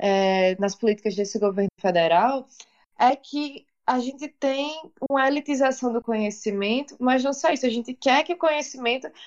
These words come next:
seja elitizado, que só seja para uma parte da população. E aí que a gente percebe o quanto a popu-, a, a educação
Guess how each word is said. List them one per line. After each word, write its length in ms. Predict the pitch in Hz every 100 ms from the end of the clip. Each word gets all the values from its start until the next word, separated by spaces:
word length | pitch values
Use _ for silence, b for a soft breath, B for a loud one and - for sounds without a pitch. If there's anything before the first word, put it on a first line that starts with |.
| B
seja 600 | - - - 285 311 339
elitizado, 760 | 359 359 339 302 214 190 185 240
que 120 | 285
só 200 | 262 285
seja 380 | 269 262 262 311
para 180 | 311 320
uma 100 | 311
parte 260 | 294 269
da 100 | 240
população. 180 | 240 233 - _ _ _ _ _ _ _ _ _ _ _ -
E 80 | 277
aí 100 | 320
que 80 |
a 60 | 427
gente 180 | 392 370
percebe 480 | - 392 - 294 269
o 60 |
quanto 280 | - 294 349
a 40 | 453
popu-, 340 | 427 - - -
a, 460 | 233 220 214 208
a 60 | 196
educação 680 | 190 190 196 190 - 226